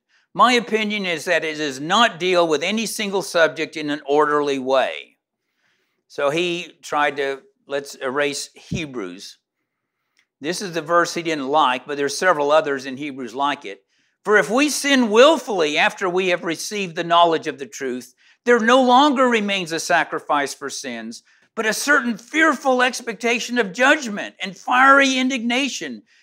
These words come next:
which will devour the adversaries." That hardly sounds like "once saved, always saved," does it? Or that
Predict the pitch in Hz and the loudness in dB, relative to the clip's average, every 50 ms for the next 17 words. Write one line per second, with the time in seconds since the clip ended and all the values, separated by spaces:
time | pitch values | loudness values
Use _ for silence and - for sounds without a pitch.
0 | _ _ - 226 240 226 - 240 247 226 196 214 208 180 214 214 226 233 247 247 | _ _ -2 -2 -2 0 -2 -4 -4 0 2 0 2 2 2 4 4 6 6 6
1 | 240 214 240 233 226 233 247 277 269 269 254 233 - - 220 185 156 139 113 101 | 4 4 2 0 0 0 0 0 0 0 -2 -4 -2 0 2 4 4 4 4 2
2 | 90 80 80 - - - _ _ _ _ _ _ _ _ _ _ _ _ _ _ | -2 -8 -12 -16 -18 -18 _ _ _ _ _ _ _ _ _ _ _ _ _ _
3 | _ 165 156 170 196 226 233 226 220 190 - - 165 165 226 233 208 - 175 165 | _ -6 -2 0 2 2 2 0 -2 -4 -2 -2 0 2 2 0 0 0 0 0
4 | 156 165 175 190 196 180 - - 196 180 175 180 165 147 - - 147 160 180 190 | 0 -2 -4 -6 -6 -8 -6 -4 -2 -2 -2 -2 -4 -8 -6 -2 0 0 2 2
5 | 175 151 143 - - 143 139 147 147 139 170 - 196 233 254 196 - 92 - - | 0 -4 -4 -4 -4 -4 -2 -4 -4 -8 -10 -10 -8 -8 -8 -10 -12 -14 -18 -20
6 | _ _ _ _ _ _ _ _ _ _ - 151 151 160 165 160 160 160 - - | _ _ _ _ _ _ _ _ _ _ -10 -6 -2 0 0 0 0 -2 -6 -12
7 | _ | _